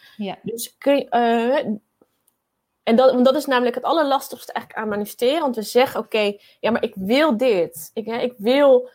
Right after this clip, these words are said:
Speaker 2: eh, ik heb meer klanten nodig. Of ik, maar ik zie het nog niet. En maar waar, ik, ik ben al zo lang bezig, maar het is er nog niet." Maar dan zijn we
Speaker 1: Nee.
Speaker 2: dus bezig met het,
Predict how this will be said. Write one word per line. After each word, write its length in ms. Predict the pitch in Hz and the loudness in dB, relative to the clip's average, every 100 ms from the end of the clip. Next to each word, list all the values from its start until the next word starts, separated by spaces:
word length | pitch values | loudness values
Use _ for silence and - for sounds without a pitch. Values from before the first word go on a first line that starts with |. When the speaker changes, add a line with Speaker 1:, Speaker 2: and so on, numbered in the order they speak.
| _ | _
Speaker 2:
eh, 580 | - 220 208 208 202 196 202 | -4 0 0 -2 -4 -4 -8
ik 120 | - - | -6 -4
heb 120 | 226 | 0
meer 360 | 240 277 285 | 2 2 0
klanten 420 | 285 226 208 214 202 | 0 -2 -2 -6 -6
nodig. 360 | 190 196 202 | -6 -8 -10
Of 120 | 208 | -12
ik, 440 | 226 - - _ _ | -14 -12 -14 _ _
maar 140 | - - | -2 -2
ik 80 | |
zie 340 | - - 294 311 | -2 0 4 4
het 100 | 277 | 4
nog 260 | 196 196 | -2 -2
niet. 360 | 202 180 175 - | -6 -8 -8 -10
En 120 | 214 | -6
maar 120 | 220 220 | -4 0
waar, 180 | 240 | 0
ik, 280 | - 240 220 | 0 -2 -2
ik 120 | 240 | 0
ben 120 | 240 262 | 0 2
al 120 | 254 | 4
zo 140 | 254 | 4
lang 160 | 285 254 | 4 2
bezig, 260 | 240 247 | 0 0
maar 120 | 247 240 | -6 -6
het 160 | - - | -8 -4
is 260 | 277 302 | -2 -2
er 100 | - | -4
nog 200 | 196 175 | -6 -8
niet." 140 | 190 185 | -8 -6
Maar 80 | |
dan 120 | 233 220 | -4 -2
zijn 240 | 226 269 | 0 0
we 60 | 233 | -2
Speaker 1:
Nee. 160 | 208 | -4
Speaker 2:
dus 120 | 190 | 0
bezig 340 | 269 285 208 208 | 0 0 -6 -8
met 120 | 226 | -8
het, 180 | 214 | -10